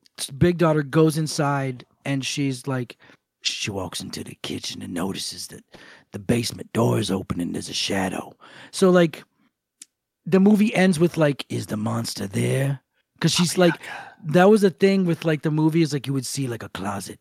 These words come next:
would open and, like, "Is the monster in the closet?" Uh, so the, so the daughter, like, sees the closet, and she, like, uh, she, like, closes the door. So it's, like, I guess showing that, like, "I'm not afraid of you anymore."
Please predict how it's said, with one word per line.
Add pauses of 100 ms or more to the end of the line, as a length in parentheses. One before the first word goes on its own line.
would
open
and,
like, (540)
"Is
the
monster
in
the
closet?" (760)
Uh,
so
the, (200)
so
the
daughter,
like,
sees
the
closet, (480)
and
she,
like,
uh, (500)
she,
like, (100)
closes
the
door. (540)
So
it's,
like, (440)
I
guess
showing
that,
like,
"I'm
not
afraid
of
you
anymore."